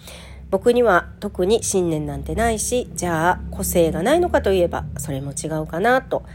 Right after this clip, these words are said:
自分の個性から気づいていない自分の本当の信念を探ってみたくなりました。ということでね、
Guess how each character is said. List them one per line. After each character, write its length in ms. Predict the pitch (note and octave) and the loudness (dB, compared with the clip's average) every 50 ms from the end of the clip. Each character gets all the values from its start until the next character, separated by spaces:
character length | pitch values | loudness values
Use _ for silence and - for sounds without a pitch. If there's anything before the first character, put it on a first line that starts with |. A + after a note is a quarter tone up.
| - | -18
自 180 | - - - E3+ | -14 -6 -6 -4
分 200 | E3 F3+ F#3 G3+ | -2 -2 -2 -2
の 80 | G3+ G3 | -2 -2
個 140 | - A#3+ | -2 -4
性 200 | A3+ - F#3+ F3+ | -2 0 0 -2
か 120 | F3 - F#3 | 0 0 0
ら 140 | G3+ F3+ - | 0 0 -2
気 180 | - - E3 | -4 -10 -8
づ 140 | - - F#3+ | -4 -2 -2
い 80 | G#3+ G3 | -2 -2
て 340 | - - - D3+ C#3 - - - - - - - - - - - - - - | -4 -4 -4 -4 -4 -4 -8 -12 -18 -18 -18 -18 -18 -20 -20 -20 -20 -14 -6
い 80 | - E3 | -2 2
な 180 | F3 G3 G#3+ | 4 6 6
い 100 | A3 G#3 - - - - | 6 4 2 -6 -14 -10
自 180 | F#3 - D#3 D3 | -8 -4 -4 -2
分 240 | D#3 E3 E3 F3 | 0 0 0 2
の 80 | F#3+ G#3 | 0 0
本 240 | G#3 - F#3+ F#3+ F#3+ | 2 2 0 0 0
当 200 | G3 - G3 G3 | -2 -2 0 0
の 60 | G3 | 0
信 280 | G3 - - C#4+ D#4 D#4 | -2 -4 -4 -4 -4 -2
念 180 | D4 B3+ E3 | -2 -2 -2
を 40 | D3+ | -4
探 260 | - - - - - | -6 -10 -14 -14 -14
っ 20 | - | -16
て 160 | - - D#3 | -12 -10 -8
み 100 | E3 F#3 | -8 -4
た 120 | - G#3+ | -4 -4
く 100 | G#3+ G#3+ | -4 -2
な 100 | F3+ C#3+ | -4 -4
り 120 | - - - | -4 -6 -8
ま 140 | - E3 | -8 -8
し 100 | F#3+ - | -8 -4
た。 240 | - - G3+ F#3 - - - - - - | 4 6 6 6 4 0 -20 -20 -20 -20
と 60 | - | -18
い 20 | - - | -18 -12
う 20 | - | -12
こ 80 | D3+ | -10
と 140 | C#3+ - - | -10 -8 -10
で 120 | - - | -8 -6
ね、 300 | - E3+ G3+ A3+ A#3 A#3 | 0 6 6 6 6 6